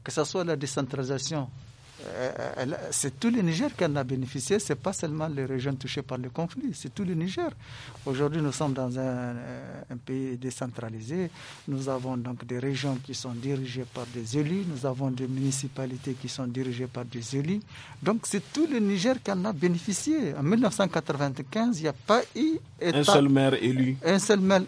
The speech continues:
Speaker 1: élu de, de, de la, de la décentralisation. C'est à partir des a-, des accords de paix que cette, cette gouvernance a été... Euh, donc, euh, mise dans les lois de la République et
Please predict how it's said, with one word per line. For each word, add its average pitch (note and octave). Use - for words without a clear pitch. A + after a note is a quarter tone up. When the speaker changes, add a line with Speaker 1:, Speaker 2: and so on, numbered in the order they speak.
Speaker 1:
élu G3
de, D3
de, D3
de C#3
la, C#3+
de C#3
la C#3
décentralisation. C3
C'est C#3
à C#3+
partir F#3+
des D#3+
a-, D3+
des C#3
accords E3
de C3+
paix G3
que E3+
cette, -
cette D#3+
gouvernance D#3+
a D3
été... D3
Euh, C#3+
donc, C#3+
euh, C3+
mise F3+
dans F3
les D#3
lois D3+
de D#3
la C#3
République C#3
et -